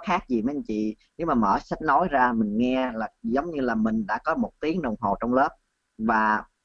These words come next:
bốn năm sau là một, có một, có một cái bằng cử nhân, à, thêm hai năm nữa thì mình có cái bằng, à, gì mấy anh chị ha, tiến sĩ, và thêm hai năm nữa thì mấy anh chị thế nào,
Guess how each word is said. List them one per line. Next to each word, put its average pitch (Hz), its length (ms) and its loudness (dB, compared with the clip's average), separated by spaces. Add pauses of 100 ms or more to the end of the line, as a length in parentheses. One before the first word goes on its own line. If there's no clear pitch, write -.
(220)
bốn 165 320 0
năm 127 180 0
sau 123 240 2
là 110 120 2
một, 104 260 -2
có 143 60 -6
một, 127 100 -2 (160)
có 147 120 -2
một 123 160 -2
cái 131 80 -4
bằng 113 200 0
cử 95 120 -8
nhân, 135 280 0 (520)
à, 110 220 -4 (100)
thêm 139 160 0
hai 135 280 -2
năm 131 240 2
nữa 107 280 2
thì 127 80 0
mình 110 200 2
có - 100 -6
cái - 180 0
bằng, 117 260 0
à, 104 240 -2 (140)
gì 117 180 0
mấy 131 100 -4
anh 139 60 -8
chị 110 100 -8
ha, 123 160 -2 (300)
tiến 143 180 -4
sĩ, 104 360 -2 (340)
và 117 100 -4 (380)
thêm 139 220 2
hai 139 260 0
năm 139 180 2
nữa 117 180 4
thì 131 80 -4
mấy 127 100 0
anh 139 60 -4
chị 117 160 0
thế 135 60 0
nào, 117 180 2